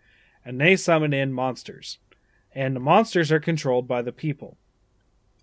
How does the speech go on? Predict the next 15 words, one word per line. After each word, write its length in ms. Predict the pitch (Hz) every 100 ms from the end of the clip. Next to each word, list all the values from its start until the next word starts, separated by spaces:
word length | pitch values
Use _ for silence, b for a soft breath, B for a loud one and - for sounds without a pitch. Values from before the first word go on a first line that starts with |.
| _
And 240 | - 156 147
at 100 | -
first, 520 | - 277 226 - - _
they're 140 | 143 185
pretty 340 | - 147 147
low 260 | 135 139 147
level, 480 | 135 127 127 123 120 _ _ _ _ - _
you 140 | 196 160
know, 300 | 135 120 113 _ _
pretty 200 | 180 180
easy 320 | 165 151 147
to 80 | 139
kill 480 | 143 135 123 117 - _ -
monsters, 520 | 131 120 117 98 -
like 220 | 113 -